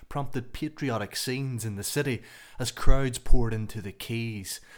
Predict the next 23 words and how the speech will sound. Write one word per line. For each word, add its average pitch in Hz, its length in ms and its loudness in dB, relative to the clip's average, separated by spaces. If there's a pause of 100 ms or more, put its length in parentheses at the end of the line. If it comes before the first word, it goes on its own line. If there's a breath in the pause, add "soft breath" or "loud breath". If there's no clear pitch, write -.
(140 loud breath)
from 113 200 -8
places 120 420 -4
like 104 120 -8
Sandy 95 400 -8
Row 117 380 -2 (180 loud breath)
and 117 140 -6
Ballymacarrat, 95 880 -8
many 120 280 -4
waving 107 380 -4
Union 95 320 -8
Jacks 120 460 -6 (340 loud breath)
and 113 100 -6
singing 95 440 -6
songs. 117 640 -8 (420)
Beyond 170 380 -6
those 110 400 -6 (100)
who 104 140 6
were 98 160 -4
mobilised 92 720 -8
as 92 240 -12
reservists, 113 840 -2
the 110 140 -8
rest, 117 500 -4